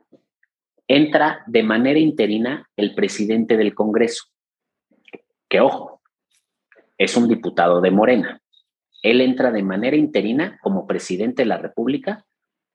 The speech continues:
y el Congreso tiene un periodo de treinta días para ponerse de acuerdo y nombrar un nuevo presidente que acabe el mandato. Es decir, que se vaya en octubre de dos mil veinticuatro.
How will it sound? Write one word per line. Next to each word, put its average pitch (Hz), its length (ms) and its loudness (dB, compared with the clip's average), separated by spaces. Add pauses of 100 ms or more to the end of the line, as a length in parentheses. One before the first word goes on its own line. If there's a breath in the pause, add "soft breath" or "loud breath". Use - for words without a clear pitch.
(360)
y 143 400 2
el 117 180 0
Congreso 127 500 0
tiene 127 180 2
un 127 140 0
periodo 110 400 0
de 98 140 0
treinta 165 520 0
días 170 640 -4 (840)
para 107 260 0
ponerse 131 460 -2
de 123 80 0
acuerdo 127 500 -6 (1300)
y 123 120 4
nombrar 117 540 2
un 120 140 -2
nuevo 120 260 0
presidente 107 540 -2
que - 80 -2
acabe 98 300 2
el 98 80 -2
mandato. 85 460 -8 (3000)
Es 104 160 2
decir, 110 280 0
que 104 100 0
se 98 120 -4
vaya 104 200 2
en 104 100 0
octubre 101 320 0
de 95 60 2
dos 85 160 -4
mil 87 140 -6
veinticuatro. 76 560 -6